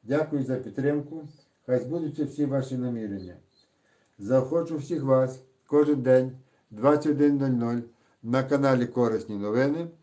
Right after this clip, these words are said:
долучатися до спільної молитви за швидкий і справедливий мир Україні. Боже, благослови Україну. Мир вашому дому, мир всій Україні.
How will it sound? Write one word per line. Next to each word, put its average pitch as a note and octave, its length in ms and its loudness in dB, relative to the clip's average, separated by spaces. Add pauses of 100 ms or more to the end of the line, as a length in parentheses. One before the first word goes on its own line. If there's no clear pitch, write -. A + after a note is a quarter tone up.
(300)
долучатися C3+ 760 2
до A#2+ 100 -2
спільної A#2 480 -4
молитви D3+ 640 -2 (500)
за A#2+ 200 4
швидкий C3+ 440 0
і B2 40 0
справедливий A#2 600 0
мир A#2 260 -2
Україні. F#2+ 580 -10 (380)
Боже, C#3+ 540 0 (420)
благослови B2 560 0
Україну. A2 600 -4 (680)
Мир C3 340 2
вашому A2 440 -4
дому, C#3+ 520 -4 (240)
мир C3+ 240 0
всій C3 260 -2
Україні. C3+ 680 -2